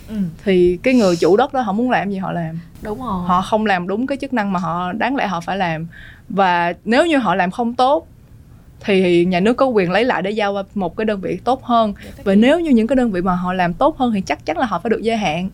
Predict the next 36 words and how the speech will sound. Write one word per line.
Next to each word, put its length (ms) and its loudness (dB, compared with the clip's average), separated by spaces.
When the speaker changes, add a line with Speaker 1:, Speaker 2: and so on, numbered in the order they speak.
Speaker 1:
Đúng 140 -8
rồi, 100 -14
Speaker 2:
Tại 100 2
vì 140 0
họ 140 2
Speaker 1:
chính 60 -4
xác. 60 0
Speaker 2:
tạo 160 -2
ra 120 -2
nhiều 280 0
giá 220 0
trị 180 -4
kinh 240 -2
tế 200 2
cho 140 -2
cái 100 -8
khu 120 -2
vực 160 -6
đó 180 2
và 100 -4
làm 260 0
đúng 280 -2
cái, 340 -2
cái, 360 -2
cái 100 2
lời 140 2
hứa 220 0
mà 100 -2
họ 140 -2
đã 100 0
hứa 220 -2
lúc 120 0
mà 60 0
họ 100 -2
nhận 200 -6
đất. 180 -2